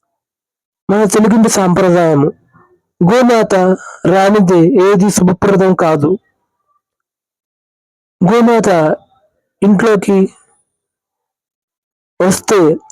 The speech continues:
సకల దేవతలు మన ఇంట్లో, ఇంట్లో ఉన్నట్టే. అలా వచ్చేసి గుమ్మడికాయతోటి,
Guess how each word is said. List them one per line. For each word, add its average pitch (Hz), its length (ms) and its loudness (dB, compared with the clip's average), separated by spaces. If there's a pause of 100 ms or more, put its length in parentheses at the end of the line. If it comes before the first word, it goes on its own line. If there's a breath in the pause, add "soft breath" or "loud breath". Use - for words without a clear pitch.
(520)
సకల 220 400 0
దేవతలు 214 480 0
మన 202 200 0
ఇంట్లో, 190 340 0 (1500)
ఇంట్లో 208 360 0
ఉన్నట్టే. 170 460 0 (2000)
అలా 214 300 0
వచ్చేసి 196 680 -2 (1400)
గుమ్మడికాయతోటి, 202 920 0